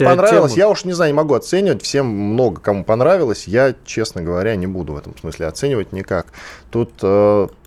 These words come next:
Speaker 2: про... давай про женщин, э, тяжелой судьбы поговорим. Э, все швейцарские женщины в эскорт-агентствах оказались забронированы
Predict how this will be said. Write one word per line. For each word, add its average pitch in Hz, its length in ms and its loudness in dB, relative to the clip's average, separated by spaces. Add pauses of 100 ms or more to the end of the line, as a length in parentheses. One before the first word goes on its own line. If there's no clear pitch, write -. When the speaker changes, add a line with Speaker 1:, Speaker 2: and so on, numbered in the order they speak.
(120)
Speaker 2:
про... 120 400 4 (160)
давай 135 320 2
про 95 340 -2 (440)
женщин, 95 500 -6 (600)
э, 80 360 -8 (100)
тяжелой 90 340 -4
судьбы 98 260 -4
поговорим. 82 480 -4 (480)
Э, 85 260 -4
все 175 220 0
швейцарские 160 540 -4
женщины 113 500 -6 (560)
в 98 120 0
эскорт-агентствах 113 1080 -2
оказались 135 640 0 (240)
забронированы 117 1000 -2